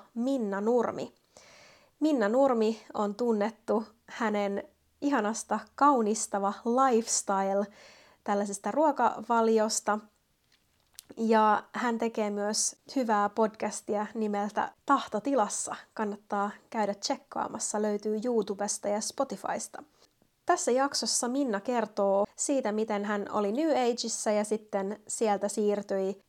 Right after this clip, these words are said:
kristinuskon pariin, eli tuli uskoon. Jos New Age on terminä tai käsitteenä tuntematon, niin New Age on tällainen niinku sateenvarjotermi, jonka alle lukeutuu paljon tällaisia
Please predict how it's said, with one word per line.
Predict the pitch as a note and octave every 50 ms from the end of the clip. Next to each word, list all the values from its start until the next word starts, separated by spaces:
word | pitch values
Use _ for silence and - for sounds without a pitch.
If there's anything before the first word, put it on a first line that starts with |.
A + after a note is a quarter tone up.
| _ _ -
kristinuskon | - C#4 C4+ C4 A#3+ - - - G3+ G3+ G#3 G#3 A3 A3 - - - G#3 G3+ G3
pariin, | - A#3+ A#3 A3+ G#3 F#3 F3+ - - - A#3 A3+ - _ _ _ _ -
eli | A3 G#3+ G#3+ G#3+ G#3+ - _ -
tuli | E4 B3+ A3 B3
uskoon. | C4+ C4 A#3+ - - - - - - - - - B3 A#3+ - _ _ _ _ _ _ _ _ _ _ _ -
Jos | C#4 D4+ D4+ D4 - - - -
New | - C#4 D#4+ E4 C#4+
Age | - A#3 A3+ A3 A3 G#3+ - - - -
on | - A3 G#3 G3+ G3+ G3 - - - - _ _ _ -
terminä | D4+ C#4+ C4 A3+ G#3 G3+ G3+ G3 G3+ - - - - - _ -
tai | - A3 G#3+
käsitteenä | A3+ B3+ A#3 - A3+ A3+ - - G3 G3 F#3+ G3+ G3 - - _ _ _ _ _ _
tuntematon, | - D#4+ E4 D4+ D4+ C#4 A#3+ A#3+ A#3+ A#3+ A3+ G#3+ G#3+ A3 A3 - - _ -
niin | A#3+ A3+ A3 G#3+ G#3 G3+ - - - - - -
New | - A#3 C#4+ D4
Age | C#4 A3+ A#3 G#3+ A3 - A3
on | G#3 G#3
tällainen | G#3 G3+ G3+ G3+ G3+ G3+ G3 G3
niinku | G3+ G3+ - A3
sateenvarjotermi, | - B3+ A#3+ A#3 A#3 G#3+ G3+ F#3 F#3+ F#3+ F#3+ F#3 F#3+ - - G#3+ G#3 G3+ G3 G3 F#3+ G3 A3+ - - _ -
jonka | A3 G#3 G3+ G3 G3 F#3+ G#3 G#3+
alle | G#3 G3+ F#3+ G#3 - - -
lukeutuu | A#3 A#3 A3+ A3 G#3+ G#3 G#3 G#3 G#3 G#3
paljon | G#3 - C#4 C#4+ C4+ A3+ G#3 G3
tällaisia | G3 G3 G3 G3 G3 - G3+ F#3+ F#3+ G3